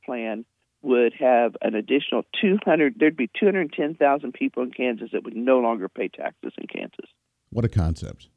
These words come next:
Speaker 2: Fixing the issue, uh,
Speaker 1: Yeah.
Speaker 2: actually making it better instead of just expanding it and throwing money at it and expecting it to fix itself, and then giving more relief to individuals that actually really need it. What you, I know the, the radical right-wing conservatives that are actually trying to help individuals,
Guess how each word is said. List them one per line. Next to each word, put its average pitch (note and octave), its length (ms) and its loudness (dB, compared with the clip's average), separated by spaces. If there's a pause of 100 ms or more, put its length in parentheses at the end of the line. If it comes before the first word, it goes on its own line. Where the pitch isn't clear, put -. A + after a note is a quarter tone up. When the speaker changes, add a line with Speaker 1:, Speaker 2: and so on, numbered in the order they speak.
(180)
Speaker 2:
Fixing E3 380 2
the C3 160 4
issue, B2+ 300 2
uh, B2 220 2
Speaker 1:
Yeah. - 80 8
Speaker 2:
actually D3 240 6
making C3+ 260 4
it E2+ 180 0
better B2+ 340 2
instead B2 260 2
of A2+ 60 0
just A2 160 2
expanding A#2 440 2
it G#2+ 40 4
and F2 80 -2
throwing G2 280 2
money G#2 280 4
at F#2 100 4
it F#2+ 40 4
and G2 100 2
expecting G2 380 2
it F#2+ 80 2
to - 60 0
fix - 220 0
itself, C3 540 0
and A#2 100 6
then G#2 140 6
giving G#2+ 320 4
more G#2 200 4
relief A2 300 4
to - 140 2
individuals F#2 480 4
that F2 100 4
actually F2 440 2 (380)
really F#2 260 4
need C3 300 6
it. A#2 140 4
What C3 220 4
you, A#2 300 4
I A#2+ 80 6
know A#2 160 6
the, A2 160 2
the G#2+ 200 2
radical C3 540 2
right-wing A#2+ 480 2
conservatives A2 680 2
that G2+ 100 4
are F#2+ 120 4
actually G2 360 2
trying G2 280 2
to F2 60 4
help G#2+ 260 2
individuals, F2+ 600 2